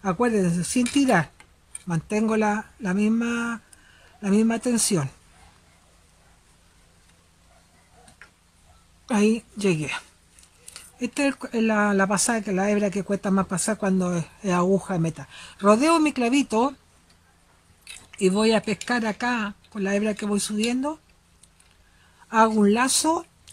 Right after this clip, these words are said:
para formar mi esquina, ¿ya? Para formar la,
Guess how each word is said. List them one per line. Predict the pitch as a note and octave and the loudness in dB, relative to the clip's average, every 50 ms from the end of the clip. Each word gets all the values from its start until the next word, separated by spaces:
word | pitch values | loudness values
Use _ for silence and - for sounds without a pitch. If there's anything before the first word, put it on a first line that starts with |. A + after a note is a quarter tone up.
| - - _ - | -20 -20 _ -4
para | A3+ A3 A3+ A3 F#3+ | -2 0 2 2 2
formar | - - A3 G#3 G#3 A3 B3 C4 C#4 C4 - - _ _ _ _ - | 4 4 4 4 4 4 4 2 0 0 -4 -12 _ _ _ _ -6
mi | C#4 C4 C#4 C#4 C#4+ | -2 0 2 4 4
esquina, | C#4+ C#4 - - E4 D#4 C4 G3+ D3+ B2+ - - - | 4 2 2 2 4 4 6 6 4 0 -4 -8 -6
¿ya? | A3 A#3+ C4+ D#4+ F4+ F4+ - _ _ _ _ _ _ _ _ _ _ _ _ - - - _ _ _ _ _ - - - _ _ - _ - - - _ _ - | -2 0 0 2 0 -2 -6 _ _ _ _ _ _ _ _ _ _ _ _ -20 -20 -20 _ _ _ _ _ -12 -12 -12 _ _ -20 _ -20 -20 -20 _ _ -6
Para | G#3 F#3 | -6 -6
formar | - A3+ G#3+ G#3+ A#3 A#3+ | -4 -2 -2 0 0 0
la, | B3 B3+ C4 | -2 -2 -4